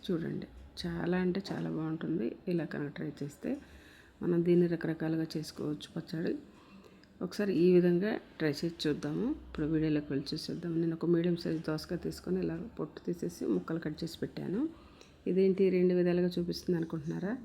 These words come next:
రెండు గిన్నెల్లో ఇవి ఏం చేయాలో రెండో గిన్నెలో ఇవి ఫస్ట్ గిన్నెలో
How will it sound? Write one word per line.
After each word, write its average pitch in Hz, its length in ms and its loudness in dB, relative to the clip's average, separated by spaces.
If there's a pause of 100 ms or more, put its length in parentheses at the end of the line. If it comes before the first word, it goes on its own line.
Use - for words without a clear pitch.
(160)
రెండు 165 240 6
గిన్నెల్లో 165 360 2 (760)
ఇవి 156 180 2 (460)
ఏం 175 180 10
చేయాలో 175 380 4
రెండో 156 260 4
గిన్నెలో 160 360 4
ఇవి 165 120 4 (240)
ఫస్ట్ 160 280 -4
గిన్నెలో 139 200 4